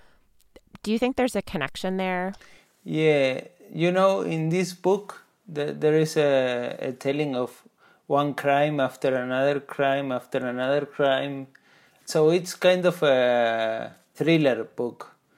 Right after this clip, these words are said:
Speaker 2: So I think that the mystery here is not who is the murderer, but why my great-grandfather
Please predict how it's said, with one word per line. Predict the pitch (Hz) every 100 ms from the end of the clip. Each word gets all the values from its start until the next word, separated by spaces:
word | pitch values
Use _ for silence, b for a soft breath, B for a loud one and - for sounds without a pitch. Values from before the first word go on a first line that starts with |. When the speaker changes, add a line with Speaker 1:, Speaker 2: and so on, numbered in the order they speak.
| b b b
Speaker 2:
So | - 143 135 139
I | 147 156
think | 160 175 180 175 -
that | - 139 135 - _ -
the | 143 135
mystery | 139 160 - 170 156
here | 156 165
is | 156 143 -
not | 156 160 156 - _ _ _ _ _ _
who | - - 175
is | 170 165
the | 147
murderer, | 135 143 147 131 135 143 151 160 160 _ _ _
but | 143 139 139 - - _
why | - 143 143 160 180 185
my | 160 147
great-grandfather | 143 143 165 160 156 151 151 - 156 160 170 170